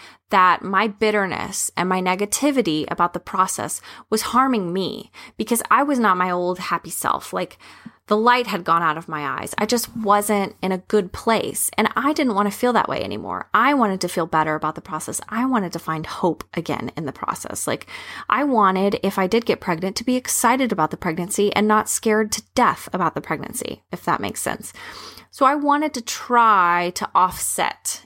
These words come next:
And I know I had heard that these mind-body therapies and things and, like, the positive thinking could,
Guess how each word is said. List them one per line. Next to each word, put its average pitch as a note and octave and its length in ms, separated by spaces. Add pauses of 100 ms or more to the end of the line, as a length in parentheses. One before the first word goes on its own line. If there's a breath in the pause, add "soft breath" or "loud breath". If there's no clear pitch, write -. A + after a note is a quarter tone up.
And A#3 120
I C4 120
know C#4+ 240
I C#4+ 80
had B3 160
heard F3 600 (1040)
that A3+ 160
these A3+ 160
mind-body G3+ 380
therapies E3+ 420
and F#3 160
things F3+ 220
and, F3 80
like, G3 140
the - 60
positive A3 380
thinking F3+ 360
could, C#4+ 520